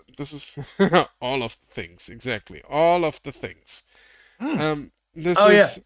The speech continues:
Speaker 1: <laughs>
Speaker 2: <laughs>
Speaker 1: this
Speaker 2: Sorry,
Speaker 1: is,
Speaker 2: Ma, that timing.
Speaker 1: <laughs> the timing was perfect.
Speaker 2: <laughs>
Speaker 1: Just to touch on a point I made last week, I think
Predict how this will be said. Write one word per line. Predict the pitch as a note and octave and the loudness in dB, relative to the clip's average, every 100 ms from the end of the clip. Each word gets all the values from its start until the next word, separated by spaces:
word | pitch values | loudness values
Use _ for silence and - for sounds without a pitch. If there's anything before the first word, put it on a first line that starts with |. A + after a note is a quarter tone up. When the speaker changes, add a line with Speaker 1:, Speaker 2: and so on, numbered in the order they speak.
| - - | -14 4
Speaker 1:
<laughs> | C#4 | 6
Speaker 2:
<laughs> | B3+ - D4 - - D4 - - C#4+ - - - - D3+ | 6 6 4 4 2 2 2 0 0 0 -6 -10 -8 2
Speaker 1:
this | F#3 A#3+ | 6 8
Speaker 2:
Sorry, | |
Speaker 1:
is, | G3+ F#3+ G3+ | 8 6 4
Speaker 2:
Ma, | G3+ | 2
that | G#3 F#3+ | -2 0
timing. | C4 F#3+ D#3 C#3 - | 0 2 0 -4 -6
Speaker 1:
<laughs> | |
the | G#3+ - B3+ G3 B3+ - B3+ B3 E3 D3+ | 0 6 6 8 6 6 4 4 4 0
timing | C#3 C#3+ G3 C#3 | 2 2 2 -2
was | A#2+ A2+ | -6 -8
perfect. | - A#2+ G#2+ - - - - | -8 -8 -10 -16 -18 -20 -6
Speaker 2:
<laughs> | G#3+ F#3 _ D#3+ | -4 -4 _ -10
Speaker 1:
Just | - F3 - | -4 -4 -4
to | E3+ | -4
touch | E3+ E3 F3 | -2 -2 -2
on | D#3+ | -6
a | |
point | C#3+ D3 C#3+ C3+ | -4 -2 -2 -2
I | |
made | C3 A#2+ A#2 | -4 -6 -2
last | A2+ B2 - - | 0 0 -2 -6
week, | C3+ D3+ - _ _ _ _ _ _ _ _ _ - _ _ | -10 -10 -16 _ _ _ _ _ _ _ _ _ -20 _ _
I | - E3 | 4 4
think | C#3+ F3 F#3 G#3 - - | 4 0 -2 -4 -14 -20